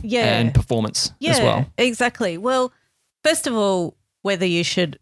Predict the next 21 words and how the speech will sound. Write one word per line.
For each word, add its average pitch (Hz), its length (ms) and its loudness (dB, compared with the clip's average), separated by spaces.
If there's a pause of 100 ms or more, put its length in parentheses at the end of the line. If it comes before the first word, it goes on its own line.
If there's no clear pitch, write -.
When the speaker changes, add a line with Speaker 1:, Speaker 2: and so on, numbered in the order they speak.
(140)
Speaker 1:
avoid 170 460 -2
carbs 165 460 -2
to 175 100 -2
lose 165 280 0
weight, 170 300 0 (100)
there's 156 200 0
a 156 60 2
whole, 151 140 -2 (120)
that's 196 200 4
a - 60 -12
whole 175 380 -2 (100)
other 208 140 4
Speaker 2:
<laughs> - 160 2
Speaker 1:
podcast 220 1080 0
Speaker 2:
Yeah. 123 360 2
Speaker 1:
<laughs> - 20 -20
right 220 380 2
there. 185 320 2
But, 180 360 0
you 208 140 2
know, 156 400 0